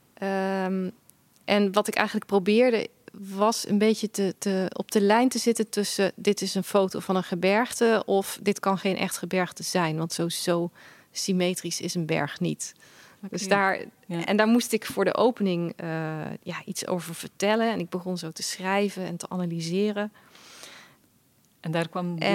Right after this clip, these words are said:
Speaker 1: En
Speaker 2: tekst uit?
Speaker 1: daar kwam deze tekst uit. Dit is trouwens niet wat ik toen heb gelezen, maar daar heb ik later, eh, verder aan
Speaker 2: Oké.
Speaker 1: gewerkt. Ja. Legenda. Een lijn op papier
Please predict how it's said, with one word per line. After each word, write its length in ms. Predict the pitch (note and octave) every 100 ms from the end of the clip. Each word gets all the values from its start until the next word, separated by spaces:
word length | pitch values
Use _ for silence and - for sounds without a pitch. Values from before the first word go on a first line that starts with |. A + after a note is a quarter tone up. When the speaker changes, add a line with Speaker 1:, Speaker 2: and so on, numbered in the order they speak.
| G3
Speaker 1:
En 60 | G3
Speaker 2:
tekst 260 | F#3 -
uit? 160 | E3 D#3+
Speaker 1:
daar 260 | F#3+ A#3 D#4
kwam 200 | - C#4
deze 340 | B3 A#3 F#3+
tekst 340 | - D4 - -
uit. 260 | C4 D#4+
Dit 140 | C4+ A#3
is 40 | A#3
trouwens 260 | A#3+ A3+
niet 180 | A#3+ D4
wat 100 | A3+
ik 80 | G#3+
toen 180 | C4 A#3+
heb 160 | G#3+
gelezen, 540 | - F#3+ G3 C#4 D4 C4
maar 100 | A#3+
daar 100 | A#3
heb 120 | A#3+
ik 80 | G#3+
later, 600 | G3+ A3+ A3+ G#3 G3 -
eh, 120 | G#3 F#3+ F3+
verder 360 | F#3 G3 F#3 F3
aan 280 | E3+ E3 E3 _ _ F#3+
Speaker 2:
Oké. 120 | - F3 D3 _ _
Speaker 1:
gewerkt. 580 | - F#3+ E3+ D#3+ - -
Ja. 180 | A3+ A#3 - - _ _ _ _ _ - - _
Legenda. 640 | G#3 A#3+ - D#3+ D#3 E3 E3 _ _ _ - _ _ _ _ _ _ _ _ -
Een 160 | A3
lijn 360 | G#3 B3 D#4+ D#4+
op 120 | A#3+
papier 600 | G3 - B3 C4 C#4 -